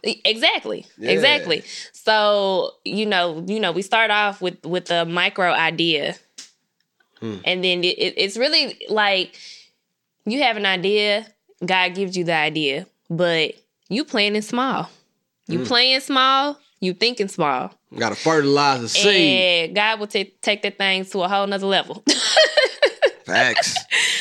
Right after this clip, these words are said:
Speaker 1: Um, but you did these sneaker conventions.
Speaker 2: I knew you about to say that. I knew you were gonna say
Speaker 1: In
Speaker 2: that.
Speaker 1: that moment,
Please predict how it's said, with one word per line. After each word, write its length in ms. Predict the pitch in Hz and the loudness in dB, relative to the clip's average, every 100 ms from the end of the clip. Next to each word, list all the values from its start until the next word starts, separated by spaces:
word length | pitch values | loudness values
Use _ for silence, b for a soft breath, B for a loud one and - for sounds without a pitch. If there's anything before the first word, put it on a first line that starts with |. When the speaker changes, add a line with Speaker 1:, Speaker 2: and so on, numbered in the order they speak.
| B | B
Speaker 1:
Um, 580 | 202 220 214 190 180 190 | 0 2 2 0 -2 -2
but 420 | 208 262 226 202 - _ _ _ _ - | 2 4 2 0 -6 _ _ _ _ -6
you 260 | 208 269 220 | -2 0 2
did 380 | 190 196 202 - _ | 2 2 0 -6 _
these 220 | - 190 | -6 -4
sneaker 360 | - 339 403 269 | -2 0 0 -2
conventions. 680 | 220 160 156 - - - 214 | -4 -4 -6 -8 -14 -12 -6
Speaker 2:
I 40 | |
knew 100 | 107 117 | -4 -2
you 100 | 110 | -2
about 180 | 104 | -6
to 60 | - | -6
say 300 | - - 120 - 151 | -8 -6 -4 -4 -6
that. 60 | - _ _ _ _ _ B B B B B B B B B B B | -8 _ _ _ _ _ B B B B B B B B B B B
I 140 | 151 | 0
knew 120 | 156 175 | 2 2
you 220 | 180 165 | 4 4
were 60 | 143 | 4
gonna 260 | 135 127 | 4 2
say 280 | 123 320 359 | 2 2 2
Speaker 1:
In 60 | 339 | 4
Speaker 2:
that. 240 | 359 370 | 2 2
Speaker 1:
that 60 | 285 | 0
moment, 520 | 294 415 381 330 - | 0 0 2 0 -2